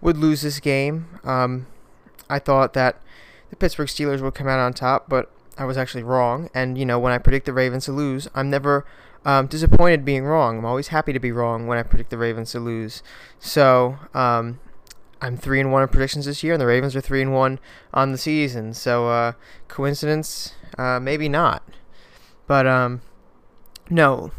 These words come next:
Uh, the Ravens defeated the Pittsburgh Steelers, um, pretty handedly.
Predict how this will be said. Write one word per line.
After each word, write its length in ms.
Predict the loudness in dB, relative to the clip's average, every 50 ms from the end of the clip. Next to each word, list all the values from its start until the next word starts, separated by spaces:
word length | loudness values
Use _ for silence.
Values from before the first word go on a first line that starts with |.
| -14 -16 -20 -16 -6 -2
Uh, 160 | 0 0 2
the 120 | 2 4 6
Ravens 360 | 6 6 6 4 0 -2 -4
defeated 320 | -6 -2 -2 0 0 0
the 60 | 4
Pittsburgh 260 | 4 4 4 4 -2 -6
Steelers, 440 | -6 -4 -2 -2 -2 -2 -4 -8 -14 -20 -20 -20 -20 -20 -10 0
um, 420 | 4 6 8 8 6 6 2 -2 -10 -16 -8 _ 8 10 12 12 12 10
pretty 260 | 10 8 6 6 4
handedly. 720 | 4 4 6 6 6 4 2 2 2 4 4 4 2 0